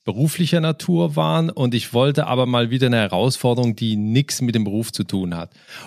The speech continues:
Und eine Herausforderung, also eine Hera-, eine Auswanderung ist eben eine große Herausforderung.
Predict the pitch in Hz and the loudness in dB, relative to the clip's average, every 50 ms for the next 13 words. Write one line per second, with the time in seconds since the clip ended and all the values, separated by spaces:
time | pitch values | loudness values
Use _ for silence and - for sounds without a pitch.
0 | - - - 110 104 104 98 87 92 98 127 131 - - 131 120 120 117 120 117 | -10 -4 0 2 2 2 2 2 2 2 2 2 2 2 2 2 2 2 2 2
1 | 117 117 113 - - - 92 113 - - 110 104 95 95 95 95 92 90 90 95 | 2 2 0 -2 -6 -6 -6 -6 -4 -2 -2 -2 0 0 0 0 0 0 -2 -4
2 | - 113 110 92 92 90 90 92 - - 101 120 117 - 123 107 107 107 92 104 | -6 -6 -6 -4 -2 -2 -4 -4 -2 0 0 2 2 2 0 0 0 0 -2 -4
3 | - - 160 151 - - 147 - 110 98 95 98 95 - - 101 98 104 - - | 0 2 2 2 2 0 -2 -2 -2 0 0 -2 -4 -4 -4 -4 -4 -2 -2 -2
4 | 107 92 95 95 107 107 - - 107 104 104 113 110 113 117 117 | -2 -2 -2 -2 -2 -4 -4 -4 -4 -4 -2 -4 -4 -6 -8 -10